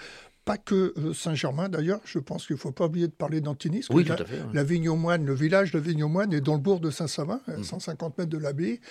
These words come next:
Speaker 1: Personne ne le sait, mais lorsqu'on arrive dans le virage de Saint-Savin, on est Antigny, on n'est pas Saint-Savin.
Speaker 2: Oui, donc, euh, oui.
Speaker 1: Donc, euh, je pense que ces trois communes, et en même temps, euh, bah, c'est un problème aussi, euh,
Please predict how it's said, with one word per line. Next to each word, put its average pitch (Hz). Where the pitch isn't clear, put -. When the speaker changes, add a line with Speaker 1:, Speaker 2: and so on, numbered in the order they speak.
Speaker 1:
Personne 156
ne 147
le 151
sait, 202
mais 139
lorsqu'on 143
arrive 156
dans 143
le 139
virage 147
de 143
Saint-Savin, 165
on 131
est 180
Antigny, 160
on 170
n'est 147
pas 151
Saint-Savin. 180
Speaker 2:
Oui, 123
donc, 92
euh, 82
oui. 151
Speaker 1:
Donc, 151
euh, 156
je 147
pense 170
que 147
ces 139
trois 170
communes, 165
et 139
en 143
même 147
temps, 196
euh, -
bah, 147
c'est 147
un 147
problème 165
aussi, 156
euh, 147